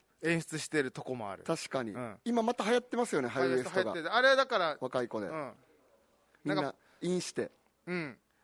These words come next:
Speaker 1: あの、リーバイスの七〇二とか、七〇一も、あの、
Speaker 2: はい。
Speaker 1: マリリン・モンローが愛用してたと言われるやつ。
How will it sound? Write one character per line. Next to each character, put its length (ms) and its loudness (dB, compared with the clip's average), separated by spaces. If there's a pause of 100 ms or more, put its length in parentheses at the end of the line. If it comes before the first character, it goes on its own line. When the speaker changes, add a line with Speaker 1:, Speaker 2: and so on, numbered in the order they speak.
(200)
Speaker 1:
あ 40 -4
の、 100 0
リ 140 0
ー 40 0
バ 120 12
イ 60 6
ス 120 -6
の 100 0
七 220 4
〇 240 4
二 200 -4
と 120 -6
か、 100 -20
七 200 2
〇 180 4
一 200 -8
も、 360 -4
あ 80 -4
の、 40 0
Speaker 2:
は 40 0
い。 40 -2
Speaker 1:
マ 100 6
リ 100 4
リ 120 2
ン・ 80 0
モ 120 4
ン 60 0
ロ 120 4
ー 20 -2
が 200 6
愛 160 4
用 160 2
し 60 -6
て 80 -12
た 120 -6
と 60 -20
言 100 -4
わ 80 -4
れ 120 -8
る 80 -12
や 80 -8
つ。 260 -16